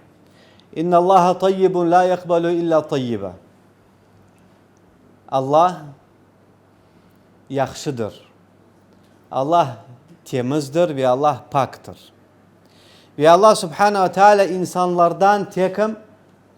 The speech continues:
temiz ve pak ve doğru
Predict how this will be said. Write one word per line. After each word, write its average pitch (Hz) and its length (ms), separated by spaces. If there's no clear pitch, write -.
temiz 156 640
ve 151 260
pak 190 420
ve 143 300
doğru 147 560